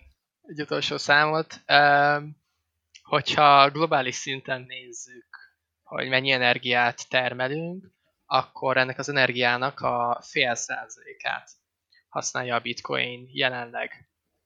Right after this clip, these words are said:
Ez a, ez a, ez a statisztika, ezt, ezt mérték fel.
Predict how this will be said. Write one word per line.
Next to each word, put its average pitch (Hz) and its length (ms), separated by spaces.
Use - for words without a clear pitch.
Ez 123 160
a, 120 320
ez 127 100
a, 120 160
ez 123 100
a - 280
statisztika, - 760
ezt, - 240
ezt 131 160
mérték 131 280
fel. 151 220